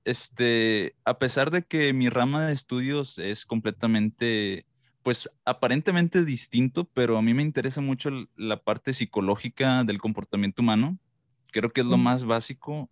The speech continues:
Speaker 1: este, y es algo que se puede implementar en un montón de cosas, inclusive, pues, en los negocios. O sea, se me hace que es algo muy importante y estoy seguro que ahorita es un tema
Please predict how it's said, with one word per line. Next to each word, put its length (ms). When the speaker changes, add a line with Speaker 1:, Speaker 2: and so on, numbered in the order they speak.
Speaker 1:
este, 380
y 80
es 120
algo 220
que 80
se 100
puede 540
implementar 560
en 180
un 80
montón 360
de 100
cosas, 460
inclusive, 680
pues, 200
en 80
los 120
negocios. 460
O 80
sea, 140
se 100
me 80
hace 220
que 180
es 120
algo 340
muy 300
importante 720
y 160
estoy 300
seguro 380
que 120
ahorita 280
es 120
un 120
tema 420